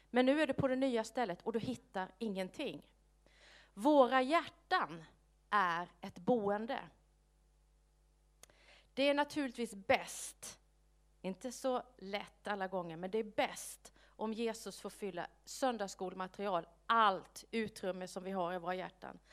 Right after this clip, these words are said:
Att vi inte sparar det till någonting annat skumt. Vad skulle det vara bättre i så fall, om inte han fick allting?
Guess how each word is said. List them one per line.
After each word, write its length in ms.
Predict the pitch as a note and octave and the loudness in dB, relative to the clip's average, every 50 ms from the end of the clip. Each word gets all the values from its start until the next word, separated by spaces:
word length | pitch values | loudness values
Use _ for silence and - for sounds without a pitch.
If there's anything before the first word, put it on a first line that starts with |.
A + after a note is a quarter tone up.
| - - - - - _ | -20 -20 -20 -20 -6 _
Att 180 | - B3 - | -2 -2 -2
vi 60 | C4+ | -2
inte 180 | D4+ C#4+ - A3 | -6 -6 -6 -10
sparar 580 | - - - - C4 B3 A#3+ A3 G3+ G#3 G#3 G3 | -10 -8 -2 2 4 6 6 6 4 2 0 -2
det 160 | F#3+ F3+ F3 | -2 -4 -6
till 280 | - - - F3+ F3 - - | -8 -12 -12 -12 -12 -14 -14
någonting 880 | F#3 F#3 F#3+ G3+ G3 F#3 F#3 F#3 F#3 - - - - F3+ D#3 E3+ - | -12 -8 -4 -4 -2 -2 -2 -4 -8 -12 -18 -14 -12 -12 -12 -12 -12
annat 500 | - F#3+ F#3 F3 E3 E3 E3+ E3 F3 - | -10 -8 -8 -8 -8 -10 -12 -12 -12 -14
skumt. 520 | - - - - F#2 G#2 - - _ - - _ _ _ - - _ _ | -18 -14 -12 -10 -10 -10 -12 -16 _ -20 -20 _ _ _ -20 -20 _ _
Vad 120 | A#3+ B3 | -6 -6
skulle 400 | - - - D4 C#4+ B3 A#3 B3 | -6 -6 -6 -6 -6 -4 -4 -4
det 100 | A#3+ A#3 | -4 -4
vara 140 | G3+ A3+ G#3+ | -4 -4 -4
bättre 480 | G#3+ B3 A#3+ - _ - - F#3 E3+ D#3+ - _ _ _ _ | -4 -8 -10 -12 _ -14 -10 -10 -10 -10 -12 _ _ _ _
i 60 | - | -18
så 200 | F#3 - - - | -16 -14 -12 -14
fall, 320 | F#3+ - - - - G3+ - _ _ _ _ _ | -12 -12 -12 -14 -14 -14 -18 _ _ _ _ _
om 120 | - G#3 G#3+ | -10 -8 -8
inte 160 | G#3 - A3 | -8 -6 -4
han 160 | G#3 G3+ F#3 | -4 -4 -4
fick 240 | - - F#3+ - - - | -6 -8 -12 -12 -8 -4
allting? 640 | - G3 F#3 F3 D#3+ - - - A#3 G#3 F#3+ - | -2 -2 -2 -2 -4 -10 -14 -12 -12 -12 -12 -14